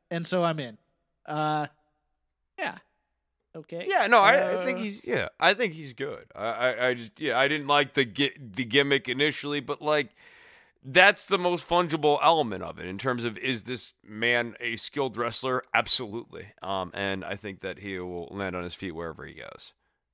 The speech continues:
Speaker 1: W W E has hired Christy Lubrano as its senior vice president of creative writing operations.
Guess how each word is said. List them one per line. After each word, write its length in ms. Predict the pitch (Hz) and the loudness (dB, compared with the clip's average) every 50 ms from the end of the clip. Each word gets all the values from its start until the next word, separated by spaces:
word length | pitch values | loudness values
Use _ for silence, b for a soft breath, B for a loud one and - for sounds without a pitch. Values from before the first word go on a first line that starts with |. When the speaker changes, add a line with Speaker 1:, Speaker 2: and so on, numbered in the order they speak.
| _ _ _ _ _ _ - | _ _ _ _ _ _ -2
Speaker 1:
W 240 | - 214 208 214 214 | -2 0 2 2 2
W 280 | 185 202 202 196 208 214 | 2 2 2 4 2 2
E 100 | 208 202 | 4 2
has 120 | 185 156 | 2 2
hired 380 | 165 196 208 214 190 180 160 - | 4 4 4 4 4 2 0 -2
Christy 600 | - - 226 233 - - - 226 214 208 202 202 _ - | -6 -4 -2 -2 -2 -4 -4 -4 -2 -2 -2 -4 _ -6
Lubrano 840 | 165 156 160 147 131 - 156 185 208 220 214 214 214 214 220 214 | -4 -4 -4 -6 -6 -6 -2 0 0 0 0 0 0 -2 0 0
as 220 | 165 160 160 147 165 | 2 2 2 2 0
its 320 | 160 - - - - - | -2 -2 -4 -8 -8 -8
senior 400 | - - - 214 220 214 214 196 | -6 -4 -4 -2 0 2 2 2
vice 280 | 165 165 196 202 190 - | 4 4 2 2 2 0
president 420 | - - 196 196 190 196 214 208 | 0 0 2 2 4 2 2 2
of 140 | 196 156 - | 0 0 -2
creative 680 | - - 175 185 196 190 175 151 135 127 131 139 135 | -2 0 2 4 4 4 4 2 -2 -4 -14 -12 -6
writing 400 | 139 143 160 202 240 254 254 262 | 0 4 6 6 6 4 2 0
operations. 880 | - 226 226 254 - 254 254 254 254 262 - 285 277 339 - - - - | 4 4 4 4 4 4 4 4 4 4 4 2 0 -2 -6 -8 -8 -8